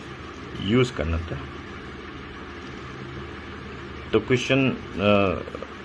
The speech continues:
ए का one, "The majority accepted the latter proposal", latter double T वाला, वो है पीछे वाला प्रपोजल। उसके बाद है,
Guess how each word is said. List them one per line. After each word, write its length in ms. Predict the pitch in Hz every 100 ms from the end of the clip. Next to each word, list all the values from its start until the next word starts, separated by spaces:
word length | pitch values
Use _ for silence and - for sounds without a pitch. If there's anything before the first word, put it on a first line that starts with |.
| - - - - 120
ए 140 | 131
का 140 | 127
one, 300 | 107 101 101 82 85 90 92
"The 120 | 104
majority 520 | 117 127 139 - 151 -
accepted 440 | 113 - 110 - 120 - - - - 95
the 160 | 92 123 - - - - - - - - - - - 67 92
latter 460 | 120 135 139 120 -
proposal", 400 | 80 76 78 67 - - - 78 101
latter 380 | 117 120 127 85 80 - - - 95
double 220 | 110 117
T 180 | 107 123
वाला, 260 | 98 95 139
वो 300 | - 98 113
है 320 | 104 120 147 - -
पीछे 240 | 127 139
वाला 220 | 110 92
प्रपोजल। 400 | 90 - - - - - - - - - - - - - - - 127
उसके 280 | 120 - 123
बाद 240 | 113 113
है, 400 | 107 107 107 160